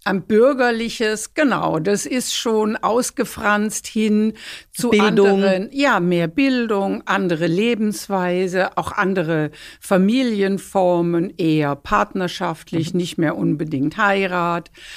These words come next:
Speaker 1: Ähm, also das ist schon, ähm, etwas anders, wobei man sagen muss, ne, im Laufe der Geschichte hat dieses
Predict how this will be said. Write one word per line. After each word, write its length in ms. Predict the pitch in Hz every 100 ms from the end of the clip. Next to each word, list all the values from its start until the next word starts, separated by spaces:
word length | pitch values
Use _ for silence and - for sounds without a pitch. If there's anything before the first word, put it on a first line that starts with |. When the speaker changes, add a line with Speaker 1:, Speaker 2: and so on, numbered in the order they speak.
| - - - -
Speaker 1:
Ähm, 420 | 190 185 180 185 -
also 260 | 196 185 185
das 300 | 190 240 285
ist 280 | 233 - -
schon, 640 | 214 208 208 196 196 214 185
ähm, 400 | 175 175 185 -
etwas 440 | 185 175 180 165 -
anders, 560 | 180 254 262 240 -
wobei 340 | 240 208 196 202
man 180 | 202 185
sagen 500 | 165 180 208 226 196
muss, 400 | 208 208 - 196
ne, 260 | 180 226 - - - -
im 180 | 226
Laufe 380 | 190 170 196 220
der 180 | 175 185
Geschichte 720 | 170 - 262 277 - 226 202
hat 260 | 185 175 -
dieses 500 | 175 160 170 139